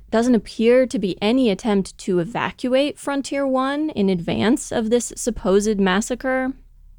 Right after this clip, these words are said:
And in the amount of local resentment that already exists for the Federation,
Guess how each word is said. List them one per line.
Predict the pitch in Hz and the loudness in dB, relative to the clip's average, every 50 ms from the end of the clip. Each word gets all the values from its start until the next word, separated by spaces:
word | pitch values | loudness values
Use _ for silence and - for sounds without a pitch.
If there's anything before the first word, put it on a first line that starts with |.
| - - - - - - - - | -20 -20 -20 -20 -20 -14 -6 -4
And | 302 330 359 381 370 370 | 0 0 2 2 2 2
in | 349 320 | 2 2
the | 330 330 | 2 2
amount | 330 311 285 262 262 277 302 302 - - | 2 2 2 2 2 0 -2 -4 -4 -4
of | 277 294 262 254 | -4 -4 -2 -2
local | 247 220 190 185 196 214 247 247 - 277 269 247 | -2 -2 0 0 2 2 2 2 2 2 2 4
resentment | 214 226 214 185 175 175 180 190 220 233 - 202 185 135 113 - - | 4 4 2 2 2 2 4 4 4 2 2 2 0 0 -2 -4 -4
that | 202 196 - | -4 -4 -2
already | - 190 190 202 208 208 190 190 190 202 208 | 0 0 2 2 4 4 4 4 4 4 4
exists | 208 - 226 196 190 185 185 185 220 285 277 - - - - - - - - 302 | 4 2 0 -2 -2 -2 2 4 4 4 4 2 -2 -8 -14 -14 -14 -14 -14 -10
for | - - 170 | -4 -2 -2
the | 180 | -2
Federation, | 180 - 185 175 165 165 165 - - 202 - - - - - - - 254 | -2 0 0 0 0 0 -2 -2 -4 -4 -6 -6 -6 -6 -6 -8 -8 -10